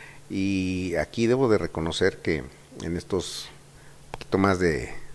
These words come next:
seis meses, casi siete meses de administración, hemos tenido el respaldo de los municipios y del Congreso del Estado. Ha habido una buena comunicación, inde-, inde-, independientemente de las plataformas políticas.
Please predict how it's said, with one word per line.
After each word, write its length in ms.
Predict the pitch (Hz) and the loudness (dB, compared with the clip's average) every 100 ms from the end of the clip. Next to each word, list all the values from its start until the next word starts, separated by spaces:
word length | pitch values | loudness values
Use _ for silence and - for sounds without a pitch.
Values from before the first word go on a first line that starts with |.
| - | -14
seis 340 | - - 107 101 | -2 4 4 4
meses, 380 | 98 85 - - | 0 -2 -4 0
casi 260 | 80 90 | 0 0
siete 300 | - 87 - | -2 -2 0
meses 340 | 90 87 90 80 | 0 0 -2 -4
de 60 | |
administración, 680 | 76 71 67 - 58 - - - - - - - - | -4 -6 -8 -10 -10 -10 -12 -16 -20 -18 -18 -18 -4
hemos 240 | 104 113 - | 0 0 2
tenido 300 | 104 113 110 | 4 6 6
el 60 | |
respaldo 340 | 104 - 98 101 | 2 2 2 2
de 40 | |
los 80 | 90 | 0
municipios 460 | 90 85 131 135 | 0 -2 -4 -2
y 60 | 104 | 0
del 160 | 98 98 | 0 0
Congreso 400 | 95 120 - 110 | -2 -2 -2 -2
del 100 | 82 | -2
Estado. 340 | - 110 101 | 0 0 0
Ha 560 | - - - - - 135 | -8 -16 -16 -16 -4 0
habido 140 | 151 | 2
una 140 | 147 | 4
buena 160 | 135 131 | 6 4
comunicación, 600 | 120 104 101 101 135 107 | 2 0 0 0 2 2
inde-, 220 | 92 92 - | 0 -2 0
inde-, 280 | 92 90 - | 2 2 2
independientemente 960 | 101 95 92 98 110 127 104 87 - 85 | -2 0 2 2 2 2 2 2 2 0
de 140 | 78 | 0
las 300 | 52 - - - - - - - | -2 -2 -2 -6 -18 -18 -6 -2
plataformas 580 | 82 82 - 87 90 | 2 2 4 2 2
políticas. 680 | - 82 92 - - 117 - | 2 0 0 -4 -4 -2 -2